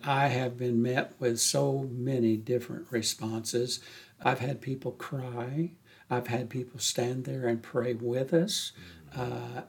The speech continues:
Speaker 1: and I've had people say, "Nope, I'm good." Well, when they leave, I pray for them.
Speaker 2: Mm-hmm.
Speaker 1: Okay, because I know they don't know the Lord.
Speaker 2: Yeah.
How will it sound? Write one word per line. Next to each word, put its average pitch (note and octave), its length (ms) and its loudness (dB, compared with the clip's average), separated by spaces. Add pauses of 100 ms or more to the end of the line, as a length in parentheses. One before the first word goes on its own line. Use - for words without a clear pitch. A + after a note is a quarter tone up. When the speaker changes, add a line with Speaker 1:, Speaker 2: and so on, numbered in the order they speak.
(100)
Speaker 1:
and C3+ 180 2
I've C3 220 0
had C3+ 220 0
people C#3+ 320 0
say, C3+ 220 2
"Nope, C3+ 380 0 (140)
I'm D#3+ 220 4
good." A#2 460 2 (360)
Well, B2 140 -8
when A#2+ 200 -6
they C3+ 160 -4
leave, B2 440 2 (200)
I C3+ 60 -8
pray B2 300 0
for A#2 180 -4
them. A#2 420 -10 (520)
Speaker 2:
Mm-hmm. - 440 -18
Speaker 1:
Okay, A#2 220 -4
because A#2 340 0
I A#2+ 100 -6
know A#2 200 -4
they A#2 160 -12
don't G#2 300 -6
know G#2+ 200 -2
the G#2+ 120 -8
Lord. G#2+ 460 -6
Speaker 2:
Yeah. D2 140 -12